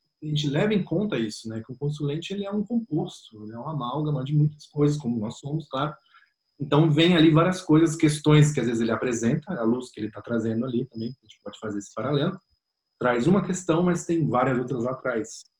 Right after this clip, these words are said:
A gente vai acessar, deve acessar, a gente também tem que ajudar nisso, né? Ver como o mundo, como a carta do mundo,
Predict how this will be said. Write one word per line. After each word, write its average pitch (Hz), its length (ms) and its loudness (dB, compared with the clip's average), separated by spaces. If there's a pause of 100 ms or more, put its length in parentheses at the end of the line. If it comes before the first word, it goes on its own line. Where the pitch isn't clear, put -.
(140)
A - 20 -4
gente 117 180 -6
vai 117 340 2
acessar, 135 720 0
deve 127 260 4
acessar, 131 560 -2
a 117 60 -6
gente 120 100 -10
também 135 220 -2
tem 147 120 -2
que 151 140 -2
ajudar 139 440 -2
nisso, 113 440 -4
né? 113 100 -6 (100)
Ver 127 340 0
como 117 180 4
o 120 100 4
mundo, 135 640 4
como 101 200 -2
a 101 60 -6
carta 104 240 -12
do 131 100 0
mundo, 123 320 4